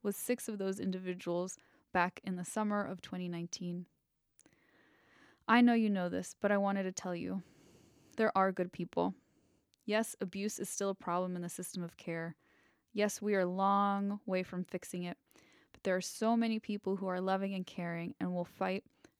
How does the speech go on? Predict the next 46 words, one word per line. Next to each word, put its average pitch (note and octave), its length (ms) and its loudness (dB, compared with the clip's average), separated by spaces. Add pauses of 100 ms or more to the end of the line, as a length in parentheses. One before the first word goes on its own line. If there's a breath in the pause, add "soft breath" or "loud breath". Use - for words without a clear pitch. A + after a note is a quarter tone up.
for G3 120 -4
what F#3 300 2 (140)
is F3 180 -6
right E3+ 220 -2
for - 140 -10
these - 180 -8
people. - 460 -6 (640)
Thank A#3 220 2
you B3+ 60 2
for A3 140 -2
shedding F#3+ 300 -2
light F#3 220 0
onto F#3+ 280 -2
this F3 400 -2
because G3+ 260 -4
we F3+ 120 -6
have F3 200 -8
come B3 220 4
so B3 160 0
far, F#3 400 0 (240 soft breath)
but F3+ 100 -4
we F3+ 100 -2
still G#3 240 -2
have F#3+ 120 -2
a F#3 60 -4
long F3 220 -2
way E3+ 120 -2
to E3+ 80 -4
go. - 320 -4 (720 soft breath)
Happy A3 340 0
one G#3+ 140 -2
hundredth F3 360 -4
episode. - 500 -8 (520 soft breath)
Love B3 180 6
the C4+ 80 2
show G#3+ 520 0
and F#3+ 100 0
hope F#3+ 160 -4
you G3 80 -8
keep - 180 -8
it E3+ 100 0
up. - 200 -4 (220)
Have G#3 180 -2
a G#3+ 60 -2
great G3 220 -4
day. - 260 -8